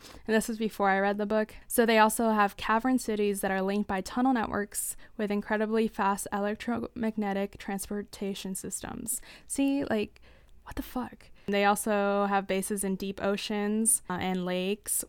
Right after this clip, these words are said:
which kinda gets me wondering now, like, Naya Rivera's death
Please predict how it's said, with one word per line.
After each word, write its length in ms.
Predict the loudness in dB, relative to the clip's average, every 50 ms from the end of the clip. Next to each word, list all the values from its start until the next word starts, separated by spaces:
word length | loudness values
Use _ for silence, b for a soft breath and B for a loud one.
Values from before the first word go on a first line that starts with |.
| -6 -2
which 500 | 0 0 0 0 -2 -2 -2 -4 -4 -4
kinda 480 | -6 -8 -6 -2 0 0 2 2 0
gets 300 | 2 0 0 0 2 4
me 100 | 4 6
wondering 400 | 6 6 4 4 2 2 2 0
now, 300 | 0 -2 -2 -2 -2 -2
like, 360 | -2 0 -2 -2 -2 -4 -4
Naya 320 | 0 0 2 2 2 2 0 0
Rivera's 560 | -2 -2 -2 -2 -2 -2 -2 -4 -4 -4 -4
death 360 | -4 -2 -2 -2 -4 -4